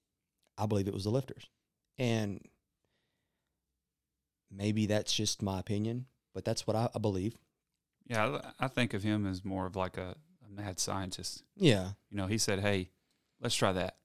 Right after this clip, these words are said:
Speaker 1: Yeah, let's see if it works. And find out it does.
Speaker 2: Yep.
Speaker 1: And he was not afraid to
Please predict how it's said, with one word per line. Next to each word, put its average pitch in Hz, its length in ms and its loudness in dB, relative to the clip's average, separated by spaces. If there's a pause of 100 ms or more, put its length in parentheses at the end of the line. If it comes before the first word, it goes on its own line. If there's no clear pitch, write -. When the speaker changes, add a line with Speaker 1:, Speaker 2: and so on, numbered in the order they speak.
(120)
Speaker 1:
Yeah, 107 160 4
let's 87 100 -4
see 139 80 2
if - 80 0
it 101 60 0
works. - 420 -10 (260)
And 190 80 -4
find 165 160 4
out 143 160 4
it 139 80 0
does. - 500 -2
Speaker 2:
Yep. - 140 -12 (160)
Speaker 1:
And 147 160 4
he 185 140 8
was 143 480 8
not 120 300 4
afraid 104 560 0
to 95 500 0